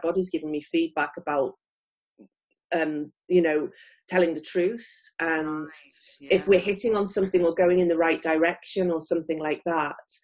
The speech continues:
Speaker 1: then that's a real, you know, and, and then I don't have to say it anymore, 'cause my clients will tell me when they're getting that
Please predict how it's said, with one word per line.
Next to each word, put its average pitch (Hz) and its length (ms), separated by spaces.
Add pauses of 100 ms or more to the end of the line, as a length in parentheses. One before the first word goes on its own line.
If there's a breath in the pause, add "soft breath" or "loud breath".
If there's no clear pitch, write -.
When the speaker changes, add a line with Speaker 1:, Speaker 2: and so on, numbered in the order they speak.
(340 loud breath)
Speaker 1:
then 175 340
that's 165 280
a 165 60
real, 160 500 (640)
you 180 140
know, 151 440
and, 185 260
and 190 140
then 214 160
I 175 100
don't 165 200
have 143 100
to - 100
say 247 280
it - 40
anymore, 160 300
'cause 175 140
my 160 100
clients 160 400
will 156 120
tell 151 240
me 175 200
when 147 220
they're 156 180
getting 156 260
that 156 120